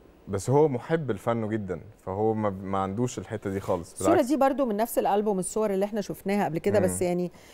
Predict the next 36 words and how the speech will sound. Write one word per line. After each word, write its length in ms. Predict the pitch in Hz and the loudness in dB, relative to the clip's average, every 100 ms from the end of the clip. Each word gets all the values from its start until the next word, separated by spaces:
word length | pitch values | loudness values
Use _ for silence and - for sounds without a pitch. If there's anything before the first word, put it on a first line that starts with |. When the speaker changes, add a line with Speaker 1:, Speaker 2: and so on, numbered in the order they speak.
| - - 285 | -20 -2 4
Speaker 2:
إيه 100 | 403 | 4
أ-، 160 | 294 - | 4 2
يعني 420 | 208 190 190 190 - _ - | 2 2 0 -4 -8 _ 0
إمتى 220 | 330 359 | 0 2
حسيت 420 | 247 220 277 285 | -2 -2 -4 -2
إنك، 600 | 247 208 202 - 190 175 - - - - | 0 0 -2 0 2 2 -2 -20 -14 0
يعني 400 | 185 175 185 180 - | 0 2 0 0 2
"لأ، 180 | 202 - 180 170 165 | 2 2 -4 -4 -4
أنا 140 | 180 190 | -6 -4
تعبت 440 | 175 233 - 208 | 2 2 2 -2
في 180 | 165 175 | -2 -6
التصوير 560 | 151 180 - 190 180 | -4 -4 -4 -4 -2
ده، 120 | 160 160 | -2 -6
أنا 80 | |
تعبت 400 | 165 180 220 - 196 | -2 2 0 2 0
في 140 | 170 | 0
الفوتو 300 | 160 196 190 | -4 -2 -2
سيشن 400 | 190 185 165 156 | -2 -6 -6 -8
دي"؟ 180 | 151 143 - - - - - 175 | -8 -10 -12 -20 -20 -20 -8 -2
يعني 220 | 170 165 | 0 8
Speaker 1:
برضو 300 | 135 156 143 | 8 8 0
مش 200 | 127 107 | -2 -4
بحب، 400 | - 135 135 120 90 90 69 - 95 101 | -8 -8 -6 -4 -4 -4 -6 -10 -12 -10
ما 100 | 107 | -6
بحسش 520 | 107 104 139 147 139 120 | -6 -4 -4 -6 -6 -2
إن 100 | 120 | 2
لازم 260 | 139 131 | 2 0
يتعمل 340 | 120 120 135 120 | 0 0 0 -2
مجهود 360 | 104 123 139 | -2 -2 -2
كتير 380 | - - 120 92 | -4 -2 0 0
في 180 | - - | -4 -14
التصوير، 460 | - - 202 190 160 | -12 -4 0 0 -2
Speaker 2:
مم. 80 | 147 - - - | -8 -20 -20 -2
Speaker 1:
لأن 220 | 90 101 | 0 4
ده 80 | 127 | 4
بيتعبك، 520 | 131 127 131 147 151 | 4 0 0 -2 -2